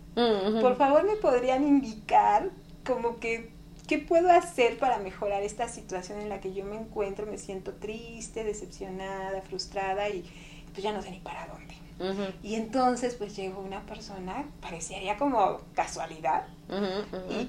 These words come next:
Speaker 2: que sí me vio, ¿no? Que estaba yo así, obviamente no estaba yo platicando,
Speaker 1: O sea,
Speaker 2: estaba
Speaker 1: ¿justo en ese momento?
Speaker 2: Sí, ese
Speaker 1: Guau.
Speaker 2: día estaba yo sentada y
Speaker 1: ¿Hace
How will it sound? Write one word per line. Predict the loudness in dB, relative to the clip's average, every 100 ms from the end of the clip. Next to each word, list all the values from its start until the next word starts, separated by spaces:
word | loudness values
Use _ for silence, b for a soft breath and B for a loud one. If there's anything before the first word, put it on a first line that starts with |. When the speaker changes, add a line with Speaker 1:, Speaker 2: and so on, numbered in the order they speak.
| 0
Speaker 2:
que | 4 4 4
sí | 0 -6
me | -2 0
vio, | 0 2
¿no? | 2 0
Que | -2
estaba | -2 2 2
yo | 2 -2
así, | -4
obviamente | -2 -2 -2 -4 -6
no | -8
estaba | -6 -6
yo | -6 -8
platicando, | -10 -10 -6 -4 -2 -2 -6 -4
Speaker 1:
O |
sea, | 2
Speaker 2:
estaba | 10 10
Speaker 1:
¿justo | 10 6 6
en |
ese | 6 4
momento? | 2 2 2 4 4
Speaker 2:
Sí, | 2 -2
ese | 0
Speaker 1:
Guau. | 6 8 8
Speaker 2:
día | 8 6
estaba | 4 2 2
yo | 0
sentada | -6 -6 4
y |
Speaker 1:
¿Hace | 8